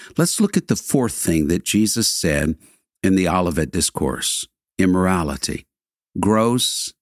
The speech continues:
immorality. The spirit and temperature of the world outside affects those on the inside. I mentioned recently that we polled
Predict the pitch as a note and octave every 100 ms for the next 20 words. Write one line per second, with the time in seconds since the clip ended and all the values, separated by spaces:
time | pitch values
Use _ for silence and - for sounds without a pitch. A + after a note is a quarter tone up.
0 | _ F#2+ F2+ E2+ E2 E2 E2 F#2 - -
1 | _ _ _ _ _ C3+ - - - F#3
2 | F2 - - - - - - - F3 -
3 | A#2+ - - F#2+ F#2 - G#2+ F2+ F#2+ B2
4 | A#2+ A2 - A#2+ C3 - - D#2+ B1+ -
5 | D#2+ - - _ - F2 - D#3+ - -
6 | - F2 E2+ F2+ - - _ _ F#2+ F#2
7 | F2+ F#2 G#2 - - B1 A#1 - _ _
8 | _ _ _ _ - C3 C3 B2+ - G2
9 | G#2 A#2 A2+ F2+ F#2 F#2 F2+ F2+ - A#2+
10 | G#2+ G2+